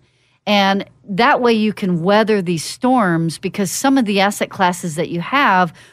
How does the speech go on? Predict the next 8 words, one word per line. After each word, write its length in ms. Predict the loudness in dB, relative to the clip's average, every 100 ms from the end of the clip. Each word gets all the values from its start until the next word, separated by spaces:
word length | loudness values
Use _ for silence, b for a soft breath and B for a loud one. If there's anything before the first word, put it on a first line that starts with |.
| B
are 160 | 0 2
not 280 | 4 2 2
really 260 | 2 2
tied 800 | -2 -6 0 2 4 4 2 -2 -8 b b b
to 120 | 0
the 100 | 0
stock 340 | 0 0 0 0
market. 400 | -2 -4 -12